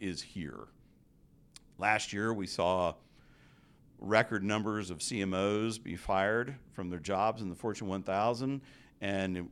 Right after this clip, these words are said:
when the C M O Council did their poll, uh, what came back is that the number one reason was failure to show business impact. You know,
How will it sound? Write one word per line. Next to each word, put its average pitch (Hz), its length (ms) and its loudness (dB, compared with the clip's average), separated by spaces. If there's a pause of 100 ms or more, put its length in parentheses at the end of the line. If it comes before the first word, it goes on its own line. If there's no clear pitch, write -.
when 90 260 -2
the 87 120 -4
C - 180 -2
M 107 100 0
O 104 80 0
Council 101 640 0 (140)
did 95 160 -4
their 95 120 0
poll, 120 640 6 (360)
uh, 90 240 0
what 92 240 -4
came 104 220 0
back 98 340 6
is 85 140 -4
that 92 160 -6
the 95 40 -8
number 90 220 0
one 90 180 0
reason 87 360 -4
was 85 120 -8
failure 87 340 -2
to 80 80 -8
show 87 180 -4
business 78 360 -8
impact. - 480 -12 (720)
You 87 100 -4
know, 85 280 -2